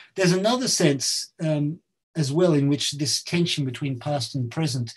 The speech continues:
runs, uh, through the volume. And there are in fact a number of contributions, uh, by, uh,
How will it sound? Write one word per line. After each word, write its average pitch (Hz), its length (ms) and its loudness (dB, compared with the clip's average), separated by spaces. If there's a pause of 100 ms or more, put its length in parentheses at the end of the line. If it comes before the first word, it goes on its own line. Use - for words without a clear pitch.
(420)
runs, 147 680 2 (140)
uh, 139 160 -6 (100)
through 147 360 0
the 120 140 -4
volume. 117 500 0
And 123 120 0
there 139 120 -2
are 139 40 -2
in 139 60 -4
fact 151 300 -4
a 147 80 -2
number 147 360 0
of 120 100 -6
contributions, 131 920 -4 (460)
uh, 135 320 -6
by, 131 340 -4 (180)
uh, 135 200 -8